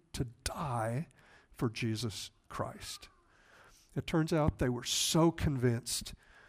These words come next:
that they were convincing. They had this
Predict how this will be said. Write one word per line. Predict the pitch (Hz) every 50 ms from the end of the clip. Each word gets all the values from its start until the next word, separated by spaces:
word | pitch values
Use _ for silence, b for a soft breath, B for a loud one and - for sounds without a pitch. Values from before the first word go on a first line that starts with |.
| B B _ _
that | - 131 98 -
they | - 123 120
were | 117 120 123 117
convincing. | - - - - 120 107 113 113 123 123 120 113 - - 139 - - 202 - 170 - - _ _ _ -
They | 135 117
had | 101 98 127 127 127 131 131
this | 131 113 - -